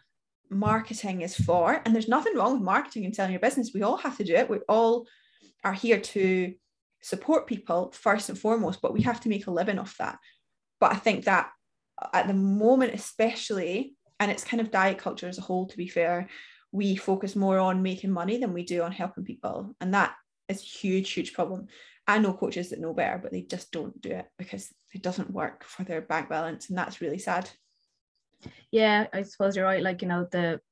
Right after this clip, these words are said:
Speaker 2: it is the things like those eight-week transformations that sell better than saying, "Let's be sustainable and let's try and work on, you know, we don't have to work out seven days a week." And, you know, um,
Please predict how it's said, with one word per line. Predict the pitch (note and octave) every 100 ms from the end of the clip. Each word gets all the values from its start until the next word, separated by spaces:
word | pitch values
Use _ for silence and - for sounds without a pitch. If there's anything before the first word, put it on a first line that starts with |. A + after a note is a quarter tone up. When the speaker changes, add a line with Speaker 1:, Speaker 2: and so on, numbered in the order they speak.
| _
Speaker 2:
it | -
is | G3 F#3+
the | F3+
things | F3+ F3+ F#3 F3
like | F3+
those | F3+ F3+
eight-week | F3+ F3+ F3 F3
transformations | - F3 F3 F3 F3 F3+ F3+ F3
that | E3
sell | F3 E3+ F3 F3
better | F3 F3+ F3
than | F3
saying, | F3+ F3 E3 E3 D3
"Let's | G#3 G#3+
be | -
sustainable | B3+ A3 - F#3 F#3 - D#3
and | E3
let's | E3+ F3+
try | - F#3
and | F#3
work | F3 G3+ F#3
on, | F3 F3 F3 - - - - - - - _
you | F#3+
know, | E3 D#3
we | -
don't | F#3 F#3+ G3+
have | F3+ F3+ -
to |
work | F3+ F3+ F3+
out | F3 F3
seven | - F#3 E3+ E3+ E3+
days | E3+ F3 E3+
a | E3+
week." | E3+ F3 -
And, | F3 D#3 E3+ - - - _ _ _ _ _ _ -
you |
know, | F3+ D3 F3 - _ _ F3+
um, | E3+ D#3 D3 D3+